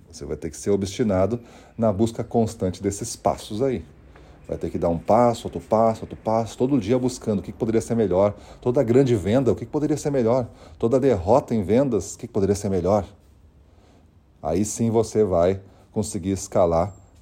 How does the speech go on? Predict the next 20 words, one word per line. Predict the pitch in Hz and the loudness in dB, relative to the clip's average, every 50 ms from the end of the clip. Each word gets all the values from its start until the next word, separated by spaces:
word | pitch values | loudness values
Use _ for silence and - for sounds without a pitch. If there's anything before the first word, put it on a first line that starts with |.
| - | -8
numa | - 156 151 147 | -6 -2 2 2
altura | 139 131 - - - 123 120 117 | 2 2 0 0 2 4 4 6
aí | 104 104 | 4 4
que | 107 - 117 | 2 0 0
você | 110 110 107 - 113 | 0 0 -2 -2 -4
nem | 95 98 98 | -4 -2 0
imaginava | 104 104 101 92 - - 101 104 107 | 0 0 0 -2 -2 -2 -4 -4 -2
que | - 117 | -4 -4
existia, | 107 117 139 131 - - - - 113 107 82 - - _ _ _ _ _ - - - - | -4 -4 -6 -6 -8 -12 -8 -4 -4 -4 -4 -6 -10 _ _ _ _ _ -20 -20 -8 -4
pelo | - 90 87 82 | -2 -2 0 0
menos | 85 90 92 95 | -2 -2 -4 -4
pra | - - 101 | -2 -2 0
você, | 101 110 117 - - - 95 | 0 0 -2 -6 -6 -6 -6
porque | 85 87 - - - 90 | -6 -6 -8 -8 -8 -6
tu | - - 87 | -6 -8 -8
viu | 76 87 92 | -4 -2 -2
os | 95 85 80 | 0 0 0
outros | 92 87 - | -4 -4 -6
chegarem | - - 92 92 90 95 98 | -6 -6 -4 -4 -4 -4 -2
lá. | 90 78 - | -4 -4 -6